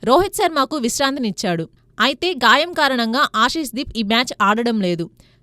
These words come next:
శుభ్మన్ గిల్ తిరిగి రాగా, ప్రసిద్ధి కృష్ణకు అవకాశం లభించింది.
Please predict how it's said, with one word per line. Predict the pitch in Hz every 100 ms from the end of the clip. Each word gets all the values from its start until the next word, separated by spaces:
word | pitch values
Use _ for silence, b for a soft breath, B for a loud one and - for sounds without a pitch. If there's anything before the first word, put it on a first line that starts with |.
| -
శుభ్మన్ | 294 262 403 403
గిల్ | 381 339
తిరిగి | 269 269
రాగా, | 320 240 208 277
ప్రసిద్ధి | - 233 330 330
కృష్ణకు | 311 269 226 277 -
అవకాశం | 214 226 262 311 247
లభించింది. | 190 220 202 180 170